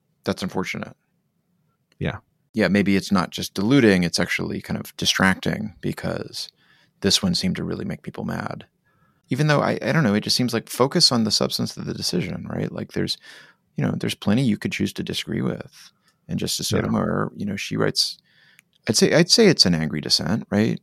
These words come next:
Speaker 1: She doesn't
Speaker 2: Yeah.
Speaker 1: respectfully dissent. She just says, "I dissent."
Speaker 2: I hate to call these things angry, so I, I
Speaker 1: Okay. Th-, that,
Speaker 2: but
Speaker 1: that sounds, like, too judgy,
Speaker 2: Well,
Speaker 1: judgmental.
Speaker 2: I just think it's very hard to read tone on these
Speaker 1: Yeah.
Speaker 2: things, and we often are reading our own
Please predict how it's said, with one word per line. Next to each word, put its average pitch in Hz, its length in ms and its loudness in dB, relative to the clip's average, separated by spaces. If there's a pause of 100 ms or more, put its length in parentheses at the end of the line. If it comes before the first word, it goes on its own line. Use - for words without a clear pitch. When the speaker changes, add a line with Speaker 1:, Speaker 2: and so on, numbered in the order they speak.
(280)
Speaker 1:
She - 160 0
doesn't 107 220 8
Speaker 2:
Yeah. - 40 4
Speaker 1:
respectfully 90 520 2
dissent. 71 340 0
She - 140 -8
just - 160 -4
says, 107 180 -2
"I 117 60 2
dissent." - 500 -2 (420)
Speaker 2:
I 165 80 6
hate 151 260 6
to 107 60 0
call 87 180 0
these 76 180 -4
things - 160 -4
angry, - 320 -8 (100)
so - 120 -2
I, 71 120 -4 (160)
I 78 60 -4 (160)
Speaker 1:
Okay. - 140 -4 (360)
Th-, 92 120 2
that, 87 240 4
Speaker 2:
but - 80 2
Speaker 1:
that 85 140 0
sounds, 69 600 -2
like, - 220 -6
too 90 160 -2 (240)
judgy, 87 500 -2 (720)
Speaker 2:
Well, 381 100 2
Speaker 1:
judgmental. 359 500 0 (340)
Speaker 2:
I 302 60 6
just - 180 -6
think 247 160 2 (100)
it's - 200 4
very 185 220 8
hard 135 240 6
to 101 60 4
read 76 260 0
tone 53 280 -2
on 50 80 -8
these 58 180 -4
Speaker 1:
Yeah. 80 160 2
Speaker 2:
things, - 180 -6
and - 120 -8
we 76 80 -2
often 76 280 -4
are 69 120 -2
reading 65 240 -6
our - 280 -4
own 82 340 -12